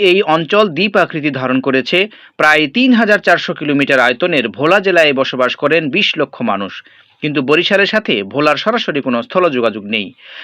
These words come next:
ভোলা যাওয়ার একমাত্র উপায় নদীপথ, সেজন্য যাতায়াত এবং পণ্য পরিবহনে বিভিন্ন সমস্যায় পড়তে হয় এই অঞ্চলের মানুষকে। নদীপথে বরিশাল থেকে ভোলার ভেদুরিয়া যেতে লঞ্চের সময় লাগে দুই ঘন্টার মতো।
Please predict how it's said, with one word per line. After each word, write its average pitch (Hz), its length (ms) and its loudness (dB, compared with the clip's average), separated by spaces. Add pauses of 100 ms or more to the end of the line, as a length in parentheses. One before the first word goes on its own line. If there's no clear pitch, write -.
(100)
ভোলা 180 240 4
যাওয়ার 247 280 4
একমাত্র 202 420 0
উপায় 190 280 2
নদীপথ, 147 460 -2 (200)
সেজন্য 185 380 -2 (120)
যাতায়াত 160 500 4
এবং 131 220 0 (100)
পণ্য 170 280 -2
পরিবহনে 208 560 -2
বিভিন্ন 151 400 -2
সমস্যায় 147 500 -4
পড়তে 131 260 -4
হয় 156 220 0 (360)
এই 165 160 2
অঞ্চলের 139 420 0
মানুষকে। 113 440 -2 (380)
নদীপথে 233 580 2
বরিশাল 196 380 2
থেকে 165 240 -4
ভোলার 135 420 2
ভেদুরিয়া 180 500 0
যেতে 180 280 -2
লঞ্চের 151 420 0
সময় 127 280 0
লাগে 117 240 0 (340)
দুই 175 180 0
ঘন্টার 143 320 -2
মতো। 101 240 -6